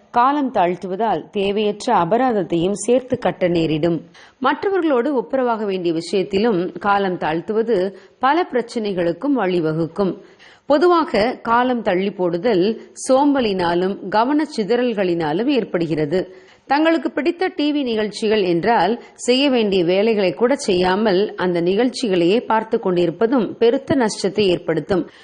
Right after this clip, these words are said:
நமது கால தாமதத்துக்கு நமது உடல் களைப்பும் ஒரு காரணமாக மாறிவிடுகிறது. ஒருமுறை டி எல் மூடி அவருடைய சமையல்காரனுக்கு உடனடியாக சுவிசேஷம் சொல்ல வேண்டும் என்று தேவனால் உணர்த்தப்பட்டார்.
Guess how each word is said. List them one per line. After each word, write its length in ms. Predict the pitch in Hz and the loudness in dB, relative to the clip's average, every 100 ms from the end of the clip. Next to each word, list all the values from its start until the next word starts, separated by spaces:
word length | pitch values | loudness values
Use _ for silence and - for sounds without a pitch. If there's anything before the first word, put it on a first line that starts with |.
| - | -16
நமது 340 | - 262 320 320 | -2 0 2 0
கால 320 | 285 285 349 | 0 2 2
தாமதத்துக்கு 960 | 320 226 220 202 202 220 - 190 202 | 0 -2 -2 -4 -6 -6 -2 0 0
நமது 360 | 196 185 185 185 | -2 0 2 2
உடல் 260 | 202 254 254 | 2 2 0
களைப்பும் 560 | 202 185 190 196 277 | 0 0 0 0 2
ஒரு 180 | 277 208 | 2 2
காரணமாக 640 | 202 190 196 190 160 156 240 | 2 0 0 0 0 0 0
மாறிவிடுகிறது. 880 | 220 190 175 160 156 160 151 180 - - - - | 2 2 2 0 0 0 0 -2 -4 -20 -20 -2
ஒருமுறை 640 | 247 320 330 339 208 247 247 | 2 4 4 2 2 -2 -6
டி 280 | 202 269 | -2 0
எல் 120 | 262 190 | 0 -2
மூடி 560 | 185 214 190 202 269 - _ | -2 0 0 -2 -4 -14 _
அவருடைய 560 | - 208 254 262 214 190 185 | -2 2 2 0 0 -2 -2
சமையல்காரனுக்கு 1120 | 196 220 233 208 196 175 165 170 165 233 202 | -4 -2 -4 -4 -6 -6 -6 -6 -2 0 0
உடனடியாக 840 | - 190 214 285 294 277 262 254 294 240 | 0 0 2 2 2 2 0 0 -2 -2
சுவிசேஷம் 500 | 226 220 226 226 202 | -2 0 0 0 -2
சொல்ல 300 | 190 190 185 | 0 2 2
வேண்டும் 320 | 185 175 175 | 2 0 0
என்று 420 | 165 165 240 160 | 0 0 0 0
தேவனால் 600 | 160 196 220 208 165 202 | 0 2 4 2 2 0
உணர்த்தப்பட்டார். 720 | 202 196 190 196 175 160 185 | 0 -2 0 -2 -4 -2 -2